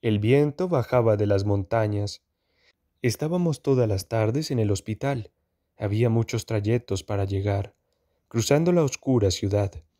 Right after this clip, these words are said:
Dos de los caminos orillaban canales, pero eran largos. De cualquier modo había que atravesar algún puente.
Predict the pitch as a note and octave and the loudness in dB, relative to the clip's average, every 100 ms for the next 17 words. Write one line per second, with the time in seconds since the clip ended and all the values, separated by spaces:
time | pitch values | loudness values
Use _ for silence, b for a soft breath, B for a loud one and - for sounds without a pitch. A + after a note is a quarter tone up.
0 | _ _ _ _ - A2 B2 C#3+ C3 - | _ _ _ _ 0 2 4 2 0 -2
1 | A2 G#2+ A2+ D#3 F3 - _ _ C3+ B2+ | -2 0 -2 -2 -6 -16 _ _ 0 0
2 | C3 E3+ F3 D3+ B2+ A#2+ G#2 G2+ - - | 2 2 0 -2 -2 0 0 -2 -8 -14
3 | _ _ _ _ A2 G#2 A#2 A2 G2 G#2 | _ _ _ _ 2 4 4 2 2 2
4 | G2+ G2 G2 - _ _ _ _ _ _ | 0 -2 -6 -10 _ _ _ _ _ _
5 | _ B2+ D3+ C#3+ F#3+ F3 C3 G#2+ C3+ A#2 | _ 2 4 2 2 4 4 4 2 0
6 | G#2 G#2 - G#2+ G#2 G2+ - A2+ G#2+ G2 | 0 0 0 -2 0 0 0 0 0 0
7 | G#2 F#2 A2+ A2 F#2+ G2 | -2 0 0 0 -2 -10